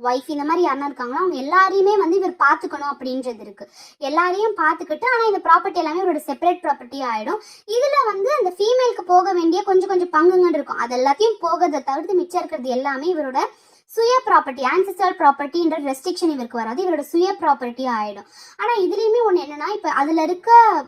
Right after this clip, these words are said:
பெண்கள்ல யாருன்னா ஒரு பெண்ணோ வந்து பிரெக்னென்ட்டா இருக்காங்க, அப்போ அவங்களுக்குள்ள வந்து ஒருவேளை ஒரு ஆண் வாரிசு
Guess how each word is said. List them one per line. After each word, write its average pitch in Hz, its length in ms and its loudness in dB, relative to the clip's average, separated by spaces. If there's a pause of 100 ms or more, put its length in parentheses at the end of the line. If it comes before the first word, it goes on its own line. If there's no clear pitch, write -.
(240)
பெண்கள்ல 349 540 0
யாருன்னா 294 360 -2
ஒரு 311 140 -6
பெண்ணோ 285 320 -6
வந்து 262 240 -6 (400)
பிரெக்னென்ட்டா 349 500 -2
இருக்காங்க, 254 360 -2 (120)
அப்போ 254 240 -4
அவங்களுக்குள்ள 277 560 -2
வந்து 415 200 4
ஒருவேளை 330 340 6
ஒரு 320 160 2
ஆண் 311 220 -4
வாரிசு 302 400 -2